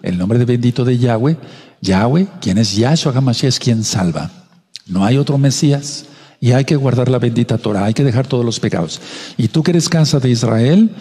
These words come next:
lo mismo, arrepentirte y apartarte de los pecados, porque vamos a pasar varios videos y varias fotografías. Por favor, procuren que cuando se pasen los videos no estén sus niños presentes, porque son videos muy, muy fuertes.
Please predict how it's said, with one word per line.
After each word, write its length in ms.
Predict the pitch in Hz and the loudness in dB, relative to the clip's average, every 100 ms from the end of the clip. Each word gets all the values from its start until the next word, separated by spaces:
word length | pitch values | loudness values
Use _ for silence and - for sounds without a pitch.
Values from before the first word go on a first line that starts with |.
| - - - - | -18 -18 -18 -4
lo 160 | 117 | 0
mismo, 360 | 123 143 110 87 | 2 2 0 -2
arrepentirte 760 | 98 110 127 123 - 151 160 180 | 0 0 0 -2 0 2 2 2
y 100 | 143 | 2
apartarte 480 | 113 110 127 120 | 0 -2 0 -2
de 60 | 123 | -2
los 120 | 117 | -2
pecados, 320 | 131 127 131 | -2 0 -2
porque 180 | 113 113 | -2 0
vamos 200 | 123 175 | 2 2
a 80 | 170 | 0
pasar 300 | 156 147 151 | 0 0 2
varios 340 | 139 135 117 | 2 0 0
videos 640 | 113 113 127 175 214 - - - _ - | 0 2 2 2 0 -6 -14 -20 _ -4
y 80 | 113 | 0
varias 300 | 117 147 - | 2 2 0
fotografías. 840 | 139 120 117 110 135 170 175 - - - - _ _ | -2 0 0 0 2 2 0 -6 -16 -20 -20 _ _
Por 120 | - 113 | -6 0
favor, 280 | 120 127 | 2 0
procuren 400 | - 120 135 135 | -2 -4 0 0
que 140 | 123 127 | 0 -4
cuando 200 | 107 110 | -4 -4
se 120 | - | -4
pasen 240 | 127 123 139 | -2 0 0
los 120 | 120 | 0
videos 260 | 123 131 | 0 2
no 80 | 127 | 0
estén 240 | 117 139 127 | 0 0 -2
sus 280 | 131 113 | -4 -2
niños 400 | 135 135 131 120 | 2 4 2 0
presentes, 560 | - 110 - 156 170 147 | 0 -2 2 2 2 0
porque 200 | 120 113 | 0 -4
son 360 | - 127 131 131 | -2 -2 0 0
videos 320 | 120 127 117 | 2 2 0
muy, 260 | 123 123 - | 0 0 -2
muy 180 | 127 127 | -2 -2
fuertes. 640 | 123 104 - 80 - | 0 -2 -2 -6 -8